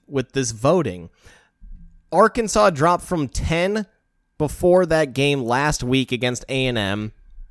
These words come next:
down to twenty in a game that came down to the wire against A and M. Like, if you think a team is a top ten team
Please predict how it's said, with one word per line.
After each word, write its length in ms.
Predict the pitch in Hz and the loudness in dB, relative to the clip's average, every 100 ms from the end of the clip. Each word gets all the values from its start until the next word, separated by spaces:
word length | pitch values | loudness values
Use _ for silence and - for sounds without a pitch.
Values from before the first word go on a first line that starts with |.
| - _ _ _ _ _ _ 120 | -20 _ _ _ _ _ _ -6
down 380 | 120 131 180 185 | 0 2 0 0
to 100 | 170 | -2
twenty 760 | - - 208 277 196 101 95 - _ _ _ _ | -2 -4 0 2 0 -2 -6 -12 _ _ _ _
in 120 | 170 | -2
a 40 | 175 | 0
game 320 | 170 214 226 | 2 2 2
that 220 | 185 - | 0 0
came 280 | 185 196 175 | -2 -2 -2
down 360 | 147 156 185 147 | -2 0 -2 0
to 140 | 190 | 0
the 120 | 170 | 2
wire 420 | 143 170 190 170 | 2 2 2 2
against 340 | 156 151 151 - | 2 0 -4 -4
A 180 | 156 156 | -2 -2
and 120 | 151 | 0
M. 340 | 175 110 87 - _ _ _ _ | -2 -4 -6 -14 _ _ _ _
Like, 280 | 165 165 - _ _ _ _ _ _ | -2 -2 -4 _ _ _ _ _ _
if 220 | 185 190 190 | 6 6 6
you 180 | 220 | 2
think 420 | 202 - 233 302 311 | 2 2 2 2 0
a 80 | |
team 580 | 202 - - 220 220 190 - | 0 -4 -6 -2 0 0 2
is 240 | 190 202 190 | 6 6 4
a 80 | 180 | -2
top 460 | - 180 185 180 - | -4 -2 -2 -2 -4
ten 440 | 185 185 165 139 | -2 -2 -4 -6
team 600 | - 190 160 110 82 85 | -4 -2 -2 -4 -8 -14